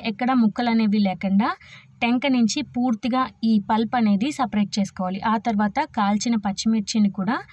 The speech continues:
ఈ విధంగా నలుపుతూ వేసుకోండి, టేస్ట్ అనేది చాలా బాగుంటుంది. అలాగే ఒక కప్పు ఉల్లిపాయ ముక్కలు,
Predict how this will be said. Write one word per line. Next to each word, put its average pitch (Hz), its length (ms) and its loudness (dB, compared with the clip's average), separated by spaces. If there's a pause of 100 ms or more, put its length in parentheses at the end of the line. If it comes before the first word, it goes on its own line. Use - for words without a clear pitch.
(260)
ఈ 226 120 0
విధంగా 220 420 2
నలుపుతూ 220 480 0
వేసుకోండి, 208 580 2 (120)
టేస్ట్ 214 340 -2
అనేది 214 300 2
చాలా 202 320 0
బాగుంటుంది. 185 540 -2 (340)
అలాగే 214 420 0 (600)
ఒక 220 180 0
కప్పు 214 380 -2
ఉల్లిపాయ 226 360 2
ముక్కలు, 220 400 0